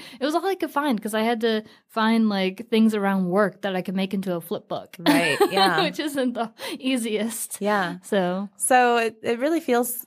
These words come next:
Speaker 2: to me like creativity is, um, something very therapeutic and,
Speaker 1: Mm-hmm.
Speaker 2: and almost like self-soothing
Speaker 1: Yes.
Speaker 2: activity for you.
Speaker 1: Definitely. I've also, uh, learned how to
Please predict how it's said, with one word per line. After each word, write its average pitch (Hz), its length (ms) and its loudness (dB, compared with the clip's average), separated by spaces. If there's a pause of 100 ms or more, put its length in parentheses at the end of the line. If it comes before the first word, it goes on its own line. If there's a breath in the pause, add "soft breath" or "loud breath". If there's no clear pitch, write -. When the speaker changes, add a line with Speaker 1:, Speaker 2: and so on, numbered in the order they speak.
Speaker 2:
to 202 100 -4
me 190 120 2
like 175 280 0
creativity 180 580 0
is, 151 340 0
um, 147 520 -4 (200)
something 165 640 -6
very 170 240 0
therapeutic 160 640 -2
and, 202 360 4
Speaker 1:
Mm-hmm. 196 260 4
Speaker 2:
and 160 180 -6 (320)
almost 190 300 -2
like - 160 0
self-soothing 165 880 0
Speaker 1:
Yes. 202 220 6
Speaker 2:
activity 156 400 0
for - 200 -10
you. - 380 -8
Speaker 1:
Definitely. 208 600 0
I've 214 120 0
also, 240 480 4
uh, 208 400 -2
learned 208 280 -2
how 208 160 -4
to 190 260 -2